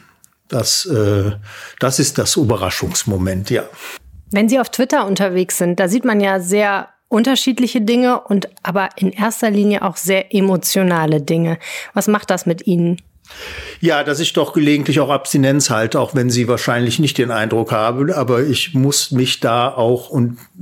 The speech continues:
Speaker 1: das heißt, äh, dem ganzen Medien, äh, Geschichten doch auch immer wieder mal entziehen, weil es ja einen Sog darstellt und tatsächlich ich ja doch mit dem Twitter-Konsum und auch dem Retweeten, ähm,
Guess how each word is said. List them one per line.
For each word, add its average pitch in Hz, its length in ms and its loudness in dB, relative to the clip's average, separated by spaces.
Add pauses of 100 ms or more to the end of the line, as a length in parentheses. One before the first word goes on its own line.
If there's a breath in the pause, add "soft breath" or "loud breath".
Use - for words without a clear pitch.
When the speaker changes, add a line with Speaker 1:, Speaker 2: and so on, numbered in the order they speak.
(300)
Speaker 1:
das 123 400 -2
heißt, 113 360 -2
äh, 110 200 0
dem 107 180 0
ganzen 117 480 2
Medien, 104 600 0 (840 loud breath)
äh, 104 200 2
Geschichten 110 560 0
doch 110 200 0
auch - 160 -2
immer 117 260 2
wieder 110 200 2
mal 107 200 2
entziehen, 107 600 0 (680 loud breath)
weil 104 200 2
es 104 160 0
ja 107 100 2
einen 107 220 2
Sog 113 400 0
darstellt 110 800 -2 (180)
und 107 340 -2 (260)
tatsächlich 110 880 0
ich - 180 0
ja 104 160 2
doch - 500 -6 (100)
mit 113 280 0
dem 101 320 0
Twitter-Konsum 127 880 2
und 107 100 0
auch 110 140 0
dem 110 200 0
Retweeten, 113 680 0 (680 loud breath)
ähm, 104 600 2